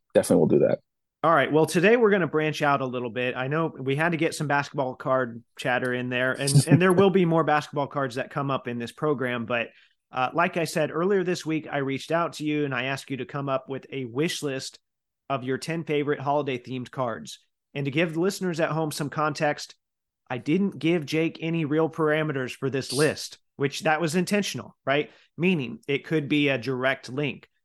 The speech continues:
Speaker 2: like a Hoops Christmas sweater relic. It could be a Rakeem Christmas Galactic. It could be a Jrue Holiday auto.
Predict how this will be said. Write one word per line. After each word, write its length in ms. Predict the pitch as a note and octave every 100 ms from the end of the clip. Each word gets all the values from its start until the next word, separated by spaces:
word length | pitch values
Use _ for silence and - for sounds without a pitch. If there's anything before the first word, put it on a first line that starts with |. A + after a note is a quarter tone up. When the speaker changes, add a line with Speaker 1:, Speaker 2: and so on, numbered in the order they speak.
| _ -
Speaker 2:
like 200 | A2+ A#2
a 60 |
Hoops 340 | A#2 D3 D3+ -
Christmas 440 | - D#3+ - D3
sweater 360 | - D3+ D3 B2+
relic. 380 | A#2+ G#2+ - - _ _ _
It 180 | - D#3
could 200 | - E3+
be 200 | D#3 E3
a 100 | D#3
Rakeem 480 | D3+ D#3+ - E3+ D#3+
Christmas 440 | - E3+ - D#3
Galactic. 680 | - D3+ D3 D#3 - - -
It 180 | - D3+
could 280 | - F3+ D3+
be 280 | D#3 D#3 D3+
a 140 | D#3
Jrue 360 | C#3+ B2+ D#3 D#3+
Holiday 500 | C#3+ D#3 D#3 C#3 C#3
auto. 460 | C#3+ D3 B2+ -